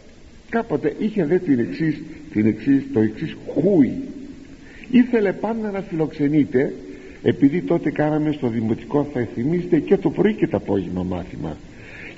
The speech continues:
Και ήτανε κοπιαστικό και βασανιστικό για τα παιδιά να πηγαίνουν,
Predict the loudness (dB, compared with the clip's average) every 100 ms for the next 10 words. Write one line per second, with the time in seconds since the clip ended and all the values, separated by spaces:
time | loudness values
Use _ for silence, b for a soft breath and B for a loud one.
0 | 2 4 6 2 0 -2 -2 -2 0 0
1 | 0 0 2 2 2 0 2 2 -2 -4
2 | -4 -2 -2 -4 0 4 4 2 -2 0
3 | 0 -2 -2 -2 0 2 2 0 -2 2
4 | 4 6 2